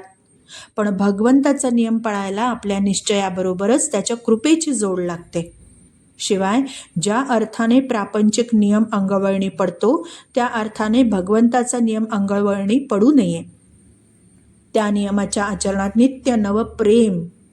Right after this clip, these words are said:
जिवंतपणा असावा. भगवंताच्या नियमाचं पालन जितकं जास्त घडेल,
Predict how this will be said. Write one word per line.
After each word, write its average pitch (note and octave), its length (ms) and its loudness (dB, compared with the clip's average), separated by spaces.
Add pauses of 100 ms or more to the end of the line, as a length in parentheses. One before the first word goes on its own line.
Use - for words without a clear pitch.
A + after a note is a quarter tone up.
(120)
जिवंतपणा A#3 640 0
असावा. E3+ 460 -6 (840)
भगवंताच्या G#3 720 0
नियमाचं G3 500 -4
पालन F#3+ 400 -4
जितकं G#3 360 0
जास्त A3+ 420 -2
घडेल, G3+ 440 2